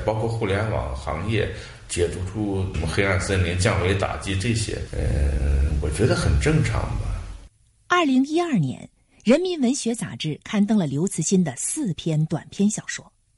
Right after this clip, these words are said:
Speaker 2: 时隔三十多年之后，中国科幻小说的文学和思想价值重新回归到主流文学的视野。此后，刘慈欣的小说被收录进了中学语文课本，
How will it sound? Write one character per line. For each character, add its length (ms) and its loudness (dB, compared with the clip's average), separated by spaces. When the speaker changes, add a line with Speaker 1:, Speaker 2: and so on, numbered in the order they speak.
Speaker 2:
时 300 2
隔 180 -6
三 320 -4
十 160 -10
多 120 -8
年 220 -8
之 100 -10
后， 240 -16
中 180 4
国 280 0
科 280 -4
幻 240 -2
小 280 -4
说 180 -2
的 120 -4
文 260 0
学 280 -2
和 160 -4
思 220 0
想 220 -4
价 180 -6
值 260 -10
重 280 4
新 240 2
回 240 -4
归 160 0
到 200 -4
主 280 -2
流 200 -2
文 160 6
学 180 0
的 120 -10
视 180 2
野。 160 -10
此 220 0
后， 280 -2
刘 220 6
慈 140 -2
欣 180 2
的 80 -2
小 220 -2
说 360 -2
被 140 4
收 240 2
录 100 2
进 220 4
了 100 4
中 240 0
学 300 4
语 220 2
文 160 2
课 180 0
本， 180 -4